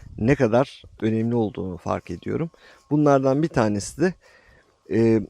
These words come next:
hem ekipmanı depolayacak hem de malzemeyi depolayacak, e, bir takım, e, korunaklı yerlere ihtiyaç var.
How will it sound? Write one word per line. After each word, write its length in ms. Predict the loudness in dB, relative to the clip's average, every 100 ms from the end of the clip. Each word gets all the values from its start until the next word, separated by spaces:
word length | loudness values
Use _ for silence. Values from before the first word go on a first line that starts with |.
| -12 -4
hem 220 | -2 -2
ekipmanı 560 | -4 -6 -2 0 2
depolayacak 680 | 2 2 -2 -2 -4 -4 -6
hem 260 | -6 -4 -2
de 100 | -2
malzemeyi 720 | 0 0 0 -2 -2 -2 0
depolayacak, 880 | -2 -4 -8 -8 -6 -6 -6 -16 _ _ _ -10
e, 60 | -8 -8 -8 -10 -12 -18
bir 140 | -18
takım, 400 | -10 -10 -6 -8 -8 _ _ _ _ _ -14
e, 420 | -10 -8 -10 -10 -12
korunaklı 640 | -10 0 2 2 -4 -2
yerlere 380 | 2 2 2 -2
ihtiyaç 480 | -4 -6 -10 -8 -8
var. 240 | -8 -8